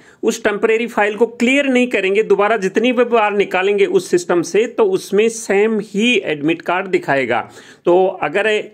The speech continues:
किसी के अभी भी ये प्रॉब्लम आ रही है, अब रीडाउनलोड करेंगे फिर भी फ़ोटो और सिग्नेचर नहीं आ रहा है, तो अपने सिस्टम की जो टेम्परेरी फाइल्स हैं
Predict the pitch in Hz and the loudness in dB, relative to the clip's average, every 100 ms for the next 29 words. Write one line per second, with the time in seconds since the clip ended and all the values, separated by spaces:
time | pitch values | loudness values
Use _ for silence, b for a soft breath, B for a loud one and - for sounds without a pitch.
0 | - 180 - 214 220 220 214 208 165 131 | -10 -8 -4 -4 -2 0 0 0 -6 -2
1 | 185 196 254 254 240 208 165 175 185 151 | -2 2 2 2 0 0 2 0 0 -2
2 | 175 185 156 143 113 B B B 151 156 | 0 0 0 0 -2 B B B -6 0
3 | 180 147 190 190 190 185 196 196 185 185 | 0 2 0 0 2 4 2 2 0 2
4 | 190 180 175 190 202 180 160 202 190 - | 0 0 0 0 0 0 2 2 2 -2
5 | 156 165 185 180 156 151 202 190 196 190 | 0 2 2 2 2 2 2 2 0 0
6 | 196 - B B 247 240 262 269 262 220 | -2 -4 B B -2 0 0 0 0 -4
7 | 220 254 240 262 247 240 190 170 196 208 | -2 -2 -2 -2 0 0 0 0 0 2
8 | 247 247 202 196 233 226 226 202 | -2 -2 0 0 0 -2 -2 -2